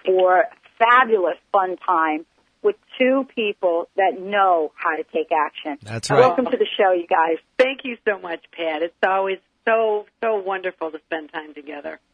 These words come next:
Speaker 3: And we look forward to, to this next hour together.
Speaker 1: Well, Diane, you know, I mean, I talked about this as an evolution. I remember when I first connected with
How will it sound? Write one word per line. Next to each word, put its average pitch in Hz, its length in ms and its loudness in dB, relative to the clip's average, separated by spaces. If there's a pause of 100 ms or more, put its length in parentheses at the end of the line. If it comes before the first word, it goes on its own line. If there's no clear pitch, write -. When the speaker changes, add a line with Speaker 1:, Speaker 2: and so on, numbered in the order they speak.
(560)
Speaker 3:
And 175 120 -12
we 180 80 -6
look 175 180 -4 (100)
forward 175 320 0 (140)
to, 160 200 -12 (120)
to 170 120 -10
this 160 180 -2
next 156 220 -8 (100)
hour 143 280 -8
together. 147 520 -10 (840)
Speaker 1:
Well, 262 240 6 (100)
Diane, 247 340 2
you 254 80 2
know, 233 280 2
I 226 80 4
mean, 226 400 -4
I 233 180 4 (120)
talked 226 220 4
about 190 440 2
this 220 140 2 (100)
as 190 120 -8
an 190 100 -4
evolution. 185 680 0 (300)
I 277 140 4
remember 214 800 2
when 190 440 2 (280)
I 214 220 4 (120)
first 220 300 0
connected 196 520 -4
with 190 120 -2